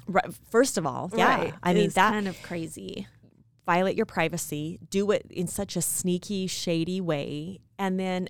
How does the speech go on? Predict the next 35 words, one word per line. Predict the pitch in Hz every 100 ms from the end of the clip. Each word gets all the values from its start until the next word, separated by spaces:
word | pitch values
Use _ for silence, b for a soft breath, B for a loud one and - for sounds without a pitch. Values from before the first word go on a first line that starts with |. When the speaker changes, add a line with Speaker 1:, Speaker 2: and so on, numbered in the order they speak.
| -
Speaker 1:
act | 180 196 -
as | 185 175 165
though | 170 160 160
if | - 170
it | 160
wasn't | 156 156 156 - 226 -
biologically, | 214 214 208 214 226 - 226 220 220 220 - _ _ _
it | 175
doesn't, | 175 156 - -
I | 175
don't | 160 -
know. | - -
Speaker 2:
Right. | 190 190 190
Speaker 1:
Like, | 208 214
that's | 269 -
not | 226 196 -
your | 180
business. | 165 160 110 -
Your | 196
business | 208 208 202
as | 185
the | 170
grandparents | - 170 180 190 190 214
is | 170
to | -
love | 151 151
that | 120
baby. | 135 - 113
Speaker 2:
Yeah. | - - - - -
Speaker 1:
And | 160
to | 156
be | 151
the |
grandparents. | 147 - - - - - -
Speaker 2:
Yeah. | 180 175